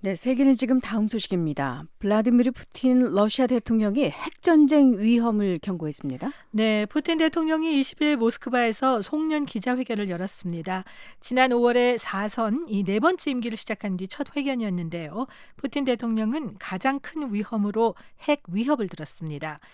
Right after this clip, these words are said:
Speaker 2: 핵무기 사용의 문턱을 낮추면 세계적인 핵 재앙을 초래할 수 있다는 건데요. 핵 전쟁은 우리의 문명을 파괴하고 지구 자체를 파괴할 수 있다면서 그 위협을 과소평가하면 안 된다고 말했습니다.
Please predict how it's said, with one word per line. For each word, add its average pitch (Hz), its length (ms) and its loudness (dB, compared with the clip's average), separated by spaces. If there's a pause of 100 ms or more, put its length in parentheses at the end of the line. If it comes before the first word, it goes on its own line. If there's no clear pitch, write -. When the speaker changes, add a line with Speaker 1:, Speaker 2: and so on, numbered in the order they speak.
(280)
Speaker 2:
핵무기 311 400 0
사용의 294 400 2
문턱을 240 420 0
낮추면 220 540 -2 (240)
세계적인 269 640 0
핵 - 220 -4
재앙을 220 460 -2
초래할 277 340 -2
수 - 120 -8
있다는 175 320 -6
건데요. 151 520 -6 (460)
핵 - 180 -2
전쟁은 269 640 2
우리의 233 280 2
문명을 214 460 2
파괴하고 208 760 -2 (280)
지구 269 340 2
자체를 262 520 -4
파괴할 294 440 -2
수 - 140 -10
있다면서 185 640 -4 (540)
그 226 180 -2
위협을 214 380 2
과소평가하면 240 920 -4
안 170 200 -4
된다고 202 400 -4
말했습니다. 147 760 -12